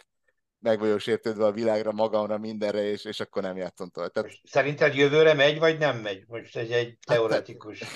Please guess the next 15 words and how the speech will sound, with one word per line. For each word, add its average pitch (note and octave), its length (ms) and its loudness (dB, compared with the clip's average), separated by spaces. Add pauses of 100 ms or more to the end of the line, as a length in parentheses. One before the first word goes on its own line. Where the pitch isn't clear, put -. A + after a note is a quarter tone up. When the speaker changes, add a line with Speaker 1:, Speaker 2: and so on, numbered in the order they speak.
(160)
Speaker 1:
<laughs> - 360 -10
gondolom, A2+ 440 2
hogy A2 160 0
megy, A2+ 220 0
hogyha A2+ 360 2
be G#2+ 160 0
fog A2 160 -12
férni A2 280 -4
a A2 40 -4
mezőnyben, A2 400 -4
nála A2+ 240 2
azért A2+ 200 0
nem B2 120 -2
olyan G2+ 140 -2
egyértelmű. F#2+ 640 -8